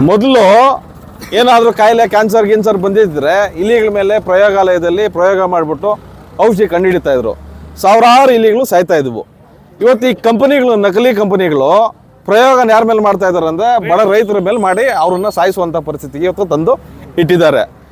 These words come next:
ಇದಕ್ಕೆ ಮೂಲ ಕಾರಣ ಏನು? ಇಲ್ಲಿ ನಿಯಂತ್ರಣ ಅನ್ನೋದೇ ಇಲ್ಲ. ಬೇಸಿಕ್ ಕಾನೂನು, ಮೂಲಭೂತ ಕಾನೂನೇನು? ನರ್ಸರಿಯಲ್ಲಿ ಯಾವುದೇ ರೈತ ತಗೊಳ್ಳಿ, ಆ, ನಾರನ್ನ, ಅದಕ್ಕೆ ಬಿಲ್ ಕೊಡಬೇಕು. ರೈತನಿಗೆ ಏನು ಸಾಕ್ಷಿ ಇರ್ತದೆ? ಆ ಬಿಲ್ ಇಟ್ಕೊಂಡು ಅವ್ನು ನೆಕ್ಸ್ಟ್ ಕಾನೂನು ಹೋರಾಟ ಇನ್ನೊಂದು ಮತ್ತೊಂದು ಮಾಡ್ಬೋದು.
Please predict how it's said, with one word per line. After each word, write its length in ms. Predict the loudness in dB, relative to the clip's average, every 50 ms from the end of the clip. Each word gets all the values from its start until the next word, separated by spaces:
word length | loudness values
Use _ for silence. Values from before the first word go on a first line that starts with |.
| -14 -6 -4
ಇದಕ್ಕೆ 220 | -2 -2 -2 0 0
ಮೂಲ 160 | 0 0 0
ಕಾರಣ 280 | 2 2 2 2 2 2
ಏನು? 280 | 0 0 0 0 -2 -2 -4 -6 -12 -20 -20 -20 -20 -20 -20 -20 -20 -20 _ -20 -10 -6
ಇಲ್ಲಿ 220 | -4 -2 -2 0
ನಿಯಂತ್ರಣ 500 | 0 2 2 2 2 2 0 0 0 0 0 0
ಅನ್ನೋದೇ 320 | 0 0 0 2 2 2
ಇಲ್ಲ. 180 | 2 2 2 2 0 -2 -4 -12 -20 -20 -20 -20 -20 -20 _ _ _ -20 -20 -20 -20 -20 _ -20 -20 _ _ -20 -20 -20 -20 -18 -6
ಬೇಸಿಕ್ 440 | 0 0 0 2 2 0 -4 -4 -2
ಕಾನೂನು, 340 | -2 0 0 0 0 0 0
ಮೂಲಭೂತ 380 | 0 2 2 2 2 0 0
ಕಾನೂನೇನು? 540 | 0 0 0 0 0 0 -2 -2 -2 -2 -2
ನರ್ಸರಿಯಲ್ಲಿ 760 | -2 -2 -2 -4 -2 -2 0 0 2 2 2 0 0 2 2 0 0 -4 _ _ -20 _ _ _ _
ಯಾವುದೇ 280 | -2 0 2 4 4 4 4
ರೈತ 220 | 4 2 2 0 -2
ತಗೊಳ್ಳಿ, 560 | -2 -2 -2 -2 -2 -2 -2 -2 0 -2 -2
ಆ, 60 | -4 -6 -12 -20 -20 -14 -8 -6 -4 -2
ನಾರನ್ನ, 380 | 0 0 2 2 0 0 0
ಅದಕ್ಕೆ 300 | 0 -2 -2 -2 -2 -4
ಬಿಲ್ 260 | -2 -2 0 -2 0 0
ಕೊಡಬೇಕು. 480 | 0 0 0 0 -2 -4 -6 -10 -16 -16 -20 -20 -20 -20 -20 -20 -10 -4
ರೈತನಿಗೆ 420 | 0 0 2 2 2 0 0 0 0
ಏನು 120 | 0 0
ಸಾಕ್ಷಿ 280 | 0 0 -2 0 0 -2
ಇರ್ತದೆ? 300 | 0 0 0 0 0 2
ಆ 120 | 2 0
ಬಿಲ್ 260 | 0 -2 -2 -2 0
ಇಟ್ಕೊಂಡು 360 | -2 -2 -2 -4 -4 -2 -2 0
ಅವ್ನು 200 | 0 0 0 -2
ನೆಕ್ಸ್ಟ್ 260 | -4 -6 -6 -4 -2
ಕಾನೂನು 280 | -2 0 0 0 0
ಹೋರಾಟ 280 | 0 2 2 0 0 0
ಇನ್ನೊಂದು 360 | -2 -2 -2 -2 -2 -2 -2
ಮತ್ತೊಂದು 340 | -4 -4 -4 -4 -4 -4 -2
ಮಾಡ್ಬೋದು. 440 | -2 0 -2 0 0 -2 -2 -2